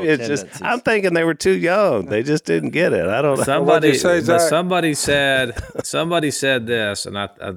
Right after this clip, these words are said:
Speaker 3: I wanna say it was Margaret Thatcher. I can't remember. I told Jace in, uh, after the last podcast that, or, or, uh, last week, it, it's that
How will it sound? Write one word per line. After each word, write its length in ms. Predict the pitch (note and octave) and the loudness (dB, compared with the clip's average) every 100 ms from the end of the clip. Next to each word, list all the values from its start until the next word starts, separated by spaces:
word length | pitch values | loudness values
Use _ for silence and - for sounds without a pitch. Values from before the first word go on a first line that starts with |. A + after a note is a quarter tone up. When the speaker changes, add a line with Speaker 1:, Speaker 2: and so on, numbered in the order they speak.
| - | -10
Speaker 3:
I 100 | F#2 | -8
wanna 260 | G2 A#2+ A#2 | -8 -8 -4
say 180 | A#2+ | -2
it 60 | A#2 | -2
was 120 | G#2 | -2
Margaret 360 | A2 G#2+ G2+ - | -2 -4 -4 -6
Thatcher. 320 | - G2+ - F2+ | -6 -4 -6 -10
I 40 | |
can't 220 | - G#2+ | -6 -6
remember. 420 | F#2+ G2+ G2+ F#2+ F#2+ | -6 -8 -6 -6 -6
I 20 | |
told 300 | - G#2 F#2 | -6 -6 -2
Jace 360 | G2 G2 - - _ _ _ - - | -2 -2 -4 -12 _ _ _ -20 -12
in, 260 | G2 F2+ | -10 -8
uh, 240 | F2+ F2 E2+ - _ _ _ _ _ | -6 -6 -6 -12 _ _ _ _ _
after 260 | G2+ F#2 F2+ | -8 -8 -8
the 60 | F2+ | -4
last 300 | F#2 F2+ - | -4 -4 -4
podcast 600 | G2+ F#2 F#2+ F#2 F#2 - - _ _ _ | -4 -2 -2 -4 -4 -12 -20 _ _ _
that, 460 | G#2+ G2+ G#2 G2+ - | -6 -2 0 0 -4
or, 220 | G2+ F#2 F#2+ | -4 -2 -2
or, 200 | G#2 F2+ - | -6 -6 -4
uh, 180 | F#2 F2+ | -4 -2
last 300 | F#2+ F#2 F#2 | -4 -4 -6
week, 240 | F#2 - - _ _ - | -10 -12 -20 _ _ -10
it, 160 | - - | -8 -4
it's 340 | A2 - - - | -4 -4 -10 -6
that 320 | A2+ A2+ | -2 -2